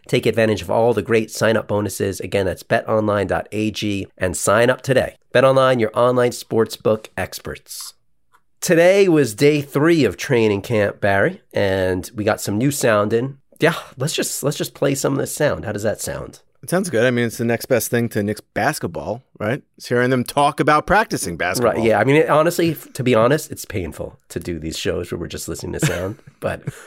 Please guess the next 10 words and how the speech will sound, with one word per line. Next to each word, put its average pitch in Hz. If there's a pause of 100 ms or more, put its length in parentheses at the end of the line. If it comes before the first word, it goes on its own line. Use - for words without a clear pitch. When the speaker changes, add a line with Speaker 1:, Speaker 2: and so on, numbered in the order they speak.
(420)
Speaker 1:
we're 151
in 156
this, -
we're 143
in 143
this, 127
like, 123 (760)
dead 160
space - (380)
of 101